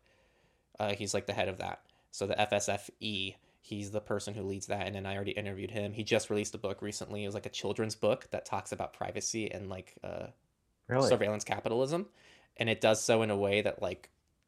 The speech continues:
Speaker 1: kinda teaches children to think about, like, big companies and stuff. It's really cool. It's well done, too. So, uh, yeah.
Speaker 2: That all sounds super cool. I'm
Speaker 1: Yeah.
Speaker 2: excited to, for you to post these.
Speaker 1: Yeah.
Speaker 2: <laughs>
Speaker 1: Yeah, me too. Whoa. Hello, Johnny. Thank you. Oh my gosh.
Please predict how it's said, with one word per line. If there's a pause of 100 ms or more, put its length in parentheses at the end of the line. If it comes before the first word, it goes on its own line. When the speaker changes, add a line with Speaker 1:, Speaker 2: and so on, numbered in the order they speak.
Speaker 1:
kinda
teaches
children
to
think
about,
like,
big
companies
and
stuff.
It's
really
cool.
It's
well
done,
too.
So, (520)
uh,
yeah.
Speaker 2:
That
all
sounds
super
cool. (200)
I'm
Speaker 1:
Yeah.
Speaker 2:
excited
to, (360)
for
you
to
post
these. (240)
Speaker 1:
Yeah.
Speaker 2:
<laughs>
Speaker 1:
Yeah,
me
too. (380)
Whoa.
Hello,
Johnny. (380)
Thank
you. (380)
Oh
my
gosh.